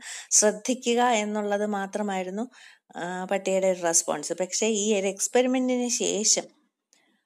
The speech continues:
അത് ഈ നാച്ചുറൽ സ്റ്റിമുലസിൻ്റെ ക്യാരക്ടറിസ്റ്റിക്സ് അക്വയർ ചെയ്തതായിട്ട് കണ്ടു. അതായത് ന്യൂട്രൽ സ്റ്റിമുലസ് എന്ന് പറഞ്ഞാൽ,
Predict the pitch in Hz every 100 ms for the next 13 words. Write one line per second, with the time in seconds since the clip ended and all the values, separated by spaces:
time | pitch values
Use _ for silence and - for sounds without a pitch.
0 | _ _ - 180 180 233 - _ _ _
1 | 180 202 190 - - - 185 180 185 220
2 | 226 - 226 214 214 220 214 208 175 160
3 | 170 - 180 190 190 190 175 165 - 175
4 | 175 170 165 165 160 160 143 143 143 -
5 | 143 180 185 226 - - - - - -
6 | 170 180 196 214 240 302 311 - 247 233
7 | 233 240 240 226 196 175 180 196